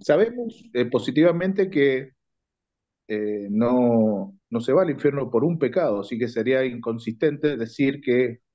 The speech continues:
eh, voy a entrar a la, a la celda o a, o a la caverna del castigo por la mentira, cuando evidentemente si he ido al infierno no ha sido únicamente por la, por la mentira.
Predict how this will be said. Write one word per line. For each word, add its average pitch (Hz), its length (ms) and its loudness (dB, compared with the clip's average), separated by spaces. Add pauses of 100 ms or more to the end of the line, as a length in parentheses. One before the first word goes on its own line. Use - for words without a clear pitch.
(160)
eh, 98 280 -4 (200)
voy 120 280 2
a - 20 6
entrar 127 380 0
a 131 60 2
la, 117 360 -4 (460)
a - 80 4
la 104 160 6
celda 143 600 6
o 120 220 2
a, 110 120 0
o 113 100 0
a 110 60 0
la 113 160 -2
caverna 139 680 -2 (680)
del 113 220 2
castigo 147 600 4
por 139 140 6
la 131 100 6
mentira, 151 520 4
cuando 113 320 6
evidentemente 120 680 2
si 113 240 2
he 113 80 2
ido 127 160 2
al 120 140 -2
infierno 139 340 0
no 113 100 4
ha 110 60 0
sido 113 260 0
únicamente 107 440 -2
por 98 180 -10
la, 92 260 -10 (560)
por 92 120 -2
la 95 100 0
mentira. 104 560 0